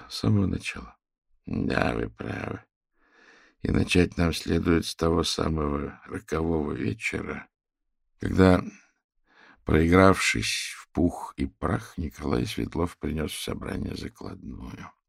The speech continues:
"Прошу прощения", — раздался над ухом звонкий голос. Аверин поднял голову и увидел Евгению Меньшову.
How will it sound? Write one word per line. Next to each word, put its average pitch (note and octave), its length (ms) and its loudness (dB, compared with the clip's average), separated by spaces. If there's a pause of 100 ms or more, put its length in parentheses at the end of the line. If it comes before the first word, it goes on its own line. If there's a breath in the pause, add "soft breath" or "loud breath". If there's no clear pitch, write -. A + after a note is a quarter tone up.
(800 loud breath)
"Прошу A#2 400 8
прощения", — B2+ 680 10 (140)
раздался D#2 480 4
над D#2+ 160 4
ухом D#2 280 2
звонкий D#2 360 0
голос. D2+ 400 -2 (580 loud breath)
Аверин G2+ 380 12
поднял F#2+ 340 8
голову G#2+ 380 8
и E2+ 100 4
увидел D#2+ 360 2
Евгению D2 580 0
Меньшову. - 640 -10